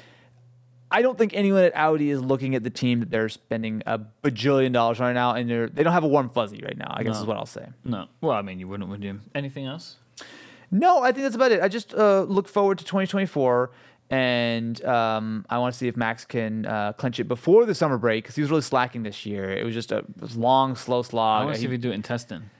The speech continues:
Speaker 1: Yeah. <laughs>
Speaker 2: Can he get it done in testing?
Speaker 1: You know, he might. He might. If he laps the field in testing,
Speaker 2: He's
Speaker 1: then I
Speaker 2: gonna
Speaker 1: think
Speaker 2: do it
Speaker 1: he
Speaker 2: again, right?
Speaker 1: Oh, he's doing it again.
Speaker 2: You reckon he's doing it again?
Speaker 1: Oh, of course.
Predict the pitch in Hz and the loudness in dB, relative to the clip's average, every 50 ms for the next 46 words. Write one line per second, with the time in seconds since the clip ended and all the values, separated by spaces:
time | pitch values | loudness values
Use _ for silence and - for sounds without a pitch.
0 | _ _ _ - - 139 185 220 190 - - - - - 233 226 - - - - | _ _ _ -6 0 2 4 4 2 2 -2 -8 -4 -2 -2 -2 0 -2 -2 0
1 | - 311 - - 262 - - - - - - 233 - 156 147 156 156 160 147 165 | -2 -2 0 -2 -4 -2 0 -2 -2 0 -2 -4 -2 0 -2 0 0 0 -2 -2
2 | 139 151 147 143 139 135 139 - 143 135 127 - 117 107 - - 220 285 320 269 | 0 -2 -2 -2 -2 -2 -2 0 0 0 0 -2 -6 -4 0 2 4 6 6 6
3 | 269 294 269 220 220 226 220 180 151 - - 170 202 208 185 185 180 165 156 143 | 6 4 4 4 4 4 4 2 0 -2 -2 0 0 2 4 4 4 4 2 0
4 | 147 - - 196 185 165 156 165 175 165 - - 175 151 - 170 160 156 147 143 | -2 0 2 4 6 6 6 6 4 2 0 -4 -6 -2 2 4 4 4 2 0
5 | 135 - 135 120 117 - 110 104 104 214 214 202 269 254 214 175 165 151 135 120 | -2 0 -2 -2 -2 -4 -8 -2 2 2 2 4 2 2 2 4 4 4 4 2
6 | 120 131 117 98 92 - 101 117 135 - _ _ _ _ _ _ _ _ - 156 | 0 -2 -4 -4 -6 -10 -12 -14 -14 -16 _ _ _ _ _ _ _ _ -4 -4
7 | 120 95 - - - - - - 139 143 147 147 139 135 139 139 135 131 127 135 | -4 -4 -8 -14 -16 -14 -10 -4 -2 -2 -2 -2 -2 -2 -2 -2 -2 -2 -2 -4
8 | 147 156 - - - - - - - - - - | -6 -6 -8 -10 -10 -10 -12 -18 -18 -18 -20 -20